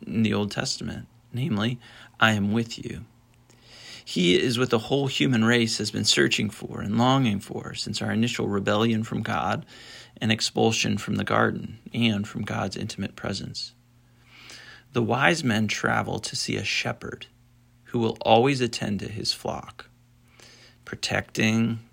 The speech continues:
guiding, ruling, yes, all of those things. But on an even more basic level, a shepherd who is with us, a shepherd who is near, a presence in the long, dark night, a comfort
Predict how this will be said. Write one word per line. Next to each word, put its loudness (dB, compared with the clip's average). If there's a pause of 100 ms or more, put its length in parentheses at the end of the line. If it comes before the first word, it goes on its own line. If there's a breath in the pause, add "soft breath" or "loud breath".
guiding, 0 (120)
ruling, -2
yes, 0
all 4
of 0
those 0
things. -10 (680 loud breath)
But 2
on 0
an 4
even 2
more 4
basic 0
level, -4
a -4
shepherd 0 (540 soft breath)
who 0
is -2
with -2
us, -12 (560)
a -6
shepherd 0
who 4
is 4
near, -2 (680 soft breath)
a -8
presence 2 (580 soft breath)
in -6
the 0
long, 2
dark 0
night, -2
a -10
comfort -2